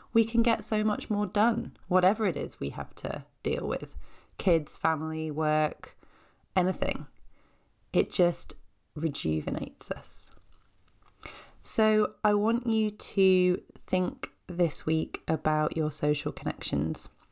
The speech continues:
Who are the people who are the real deal and who you know fill your cup and make you feel so much better when you see them? And do you need to get in touch? Do you need to get something in the diary?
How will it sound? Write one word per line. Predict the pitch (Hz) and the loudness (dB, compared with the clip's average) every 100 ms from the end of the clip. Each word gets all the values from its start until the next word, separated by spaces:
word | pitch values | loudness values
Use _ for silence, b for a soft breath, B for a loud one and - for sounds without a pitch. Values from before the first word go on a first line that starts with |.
| _ _ _ _ _ - _ - - | _ _ _ _ _ -20 _ -4 4
Who | 196 196 214 - | 6 8 8 6
are | 185 | 2
the | 180 185 | 0 -2
people | - 165 - 156 147 160 - 139 | -4 -6 -4 -4 -4 -6 -8 -2
who | 151 | -2
are | 151 | 0
the | 151 | -2
real | 143 151 156 156 | -2 0 0 0
deal | 147 - - 156 - b b b b - | 0 -4 -4 -10 -14 b b b b -2
and | 156 151 | 0 2
who | |
you | 170 170 165 | 2 2 4
know | 165 160 139 135 | 4 4 4 2
fill | - - - | -2 -2 -2
your | 135 - | 0 -4
cup | - - - - - - - | -4 -8 -8 -18 -18 -12 -4
and | 156 | 0
make | 151 135 - | 2 0 -2
you | - 143 | -4 -4
feel | - - - | -2 -2 -2
so | 143 - 147 143 | -2 0 2 2
much | - - | 0 -4
better | - - - | -6 -6 -6
when | 147 143 | -4 0
you | 139 | -2
see | 143 - | -2 -4
them? | 175 - - - B B B B B B - | -6 -6 -10 -14 B B B B B B -2
And | 165 160 160 160 - - | 2 2 0 -4 -8 -6
do | - | -2
you | 170 160 | 0 2
need | 156 | 2
to | 151 | 2
get | - | 0
in | - | -2
touch? | 160 - - - - _ - | 0 0 0 -8 -12 _ -6
Do | 170 | -2
you | |
need | 165 160 | -2 -2
to | - | -4
get | - | -4
something | - 160 - 160 | -4 -4 -2 -2
in | |
the | 160 | -2
diary? | 156 202 240 - - | 2 2 2 -2 -8